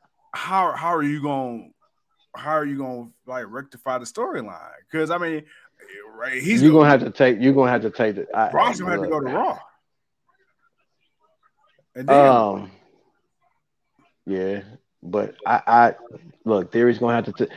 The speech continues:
Speaker 2: somebody's gonna have to get that Money in the Bank briefcase. I don't know, man. Look, I, maybe they say, "Forget it," and we just, because we don't have a lot of c-, top contenders, but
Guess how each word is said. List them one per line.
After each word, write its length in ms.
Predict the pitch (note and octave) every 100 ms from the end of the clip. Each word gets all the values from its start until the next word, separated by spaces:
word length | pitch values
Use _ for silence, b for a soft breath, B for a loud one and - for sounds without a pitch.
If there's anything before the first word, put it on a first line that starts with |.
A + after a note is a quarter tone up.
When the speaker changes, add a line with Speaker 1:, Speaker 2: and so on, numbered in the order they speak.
| B B
Speaker 2:
somebody's 320 | - C3+ C#3+
gonna 120 | C#3
have 60 | C#3
to 60 | C3+
get 100 | C3
that 120 | C3+
Money 200 | C3+ C3+
in 60 | C3
the 60 |
Bank 240 | A#2+ C3 B2
briefcase. 500 | C#3 B2 A#2+ G2+ - -
I 120 | E3
don't 120 | F3+
know, 100 | D3
man. 340 | C#3 C#3+ C#3+ B2
Look, 240 | D3+ C3+ -
I, 400 | C3+ C#3 - B2+ b b -
maybe 280 | A#2 D3 D3+
they 180 | D3+
say, 320 | D3 D3+ D3 B2+ - _ -
"Forget 280 | B2+ D#3
it," 160 | B2+ C#2
and 120 | F#2+
we 100 | A2
just, 320 | A2 A2+ -
because 260 | A#2 G#2 A2+
we 160 | A#2 B2+
don't 160 | A#2
have 240 | A#2+ A#2+ A#2
a 40 |
lot 220 | B2 A#2+
of 60 | G#2+ -
c-, 80 | - -
top 260 | C3+ - -
contenders, 520 | G2+ D3 D#3 A#2 F#2+
but 260 | G#2 G2+